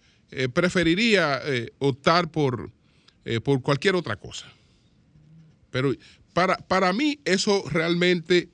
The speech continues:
eh, está, está ahí.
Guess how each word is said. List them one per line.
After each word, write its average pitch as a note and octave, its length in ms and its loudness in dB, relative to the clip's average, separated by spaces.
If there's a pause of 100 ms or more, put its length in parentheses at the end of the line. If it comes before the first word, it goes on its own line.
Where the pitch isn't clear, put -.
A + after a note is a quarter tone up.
(480)
eh, C3+ 600 4 (640)
está, F3+ 640 2
está D#3+ 360 0
ahí. G#2 260 0